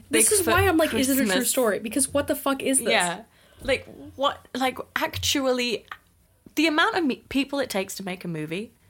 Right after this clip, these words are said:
Speaker 2: how did so many people get behind this?
Speaker 1: And that was a live interview, it looks like, because now the whole town is walking in being like, "We love you and we're sorry."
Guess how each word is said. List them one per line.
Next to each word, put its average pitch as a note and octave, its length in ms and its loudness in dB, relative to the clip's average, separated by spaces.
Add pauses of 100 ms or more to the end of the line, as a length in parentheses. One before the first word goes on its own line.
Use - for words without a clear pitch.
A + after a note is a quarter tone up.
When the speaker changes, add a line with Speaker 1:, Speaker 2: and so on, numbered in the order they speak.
(380)
Speaker 2:
how D4+ 260 4
did G4 180 2
so - 340 2
many B3+ 200 2
people A3+ 260 -2
get F#3+ 180 0
behind E3+ 340 -6
this? - 300 -12 (420)
Speaker 1:
And D4 160 4
that F#4+ 120 4
was A#4 100 0
a F4+ 60 6
live A3 680 0 (200)
interview, A#3+ 400 2
it - 40 0
looks - 220 -2
like, - 180 -6
because G#3+ 340 -4
now A3+ 240 2
the A3+ 120 -2
whole A#3+ 240 0
town A#3+ 300 -2
is G#3+ 100 -4
walking G#3+ 320 0
in G#3 160 2
being G3+ 240 -2
like, G3+ 180 -4
"We G#3 80 0
love G3+ 220 0
you G3 100 -2
and F3+ 120 -6
we're F#3+ 80 -4
sorry." G3 540 -4